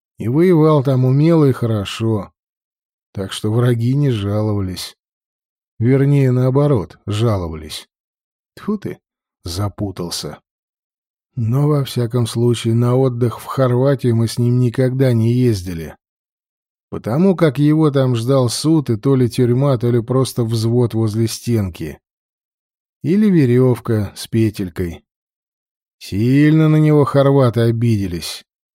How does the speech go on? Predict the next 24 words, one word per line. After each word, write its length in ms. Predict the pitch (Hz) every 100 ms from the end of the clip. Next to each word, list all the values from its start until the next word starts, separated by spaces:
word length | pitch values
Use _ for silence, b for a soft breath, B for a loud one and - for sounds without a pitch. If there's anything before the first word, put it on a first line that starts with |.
| _ _
Впрочем, 600 | _ 170 202 196 120 87
как 240 | - 131 127
и 40 |
словенцы 600 | 120 127 131 143 147 120
с 60 | 117
боснийцами. 960 | 113 117 - 131 123 101 95 85 78 - _ _ _ _ _ _ _ _
Так 220 | 101 82
что 160 | - 87
ему 340 | 85 135 214
бы 160 | 208 196
там 300 | - 185 185
уж 160 | 175
точно 440 | - 139 151 - 143
не 220 | 143 123
понравилось. 1200 | 123 127 127 98 90 98 95 92 87 82 - - _ _ _ _
А 160 | 98 135
вот 260 | 151 147
тут 240 | - 196 190
он 180 | 185 139
был 180 | 170
бы 160 | 170 143
в 60 | -
своей 460 | 113 95 98 139
среде. 680 | - 131 117 98 107 101 82